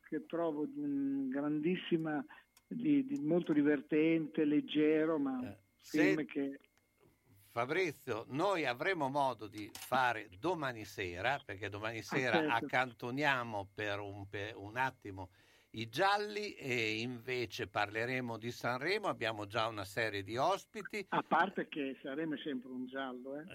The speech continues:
Speaker 2: È giallo, esatto,
Speaker 1: <laughs>
Speaker 2: partiremo e parleremo, eh,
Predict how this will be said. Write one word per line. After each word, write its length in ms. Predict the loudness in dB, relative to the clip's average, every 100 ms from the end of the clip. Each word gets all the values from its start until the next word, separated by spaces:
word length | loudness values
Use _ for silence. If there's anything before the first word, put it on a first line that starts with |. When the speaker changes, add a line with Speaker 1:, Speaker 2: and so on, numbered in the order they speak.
| -6
Speaker 2:
È 40 |
giallo, 480 | -2 -2 0 -2 0
esatto, 440 | 2 2 2 0
Speaker 1:
<laughs> 40 | 2
Speaker 2:
partiremo 760 | 2 2 0 0 0 -2 -6 -12 _
e 280 | -4 -2 -2
parleremo, 1000 | 0 0 2 0 0 0 0 0 0 -2
eh, 520 | -4 -2 0 0 0